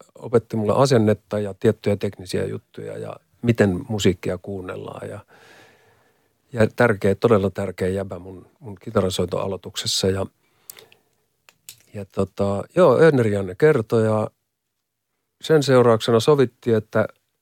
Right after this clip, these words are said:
minä, mun kitara ja mun styrkkari mennään Remun treenikämpälle Pitäjänmäkeen, joka oli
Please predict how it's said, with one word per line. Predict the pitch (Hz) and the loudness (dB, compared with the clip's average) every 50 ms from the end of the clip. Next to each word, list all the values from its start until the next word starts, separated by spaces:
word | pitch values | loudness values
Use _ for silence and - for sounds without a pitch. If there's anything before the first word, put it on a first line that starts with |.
| _ _ _ _ _ - | _ _ _ _ _ -6
minä, | 139 139 131 127 120 110 98 - _ _ - | 0 2 4 4 4 2 2 -2 _ _ -16
mun | 113 113 110 - | -14 -14 -8 -4
kitara | - 120 113 120 107 101 98 92 - - | -4 -2 0 0 0 0 0 -4 -4 -8
ja | 110 98 | -12 -12
mun | 101 98 | -12 -12
styrkkari | - - 127 120 110 - - - 95 98 | -6 0 0 0 0 0 -4 -8 -8 -8
mennään | 95 98 98 98 98 101 101 | -8 -10 -10 -12 -12 -6 0
Remun | 107 110 107 101 98 87 - - _ _ _ _ - | 2 4 4 4 2 0 -4 -10 _ _ _ _ -10
treenikämpälle | - 104 101 95 92 - 92 90 87 85 - 92 90 92 98 - _ _ _ _ _ - | -8 -8 -8 -8 -8 -10 -10 -12 -12 -12 -14 -14 -14 -14 -16 -18 _ _ _ _ _ -4
Pitäjänmäkeen, | 131 127 - 120 110 104 104 101 95 92 - 104 98 95 92 90 - _ _ _ _ _ _ _ _ _ _ _ _ _ _ _ - - - | -2 0 2 4 4 4 4 2 2 0 0 2 2 2 2 0 -4 _ _ _ _ _ _ _ _ _ _ _ _ _ _ _ -14 -6 -2
joka | 120 110 - 107 | -2 2 2 4
oli | 107 110 104 | 4 4 2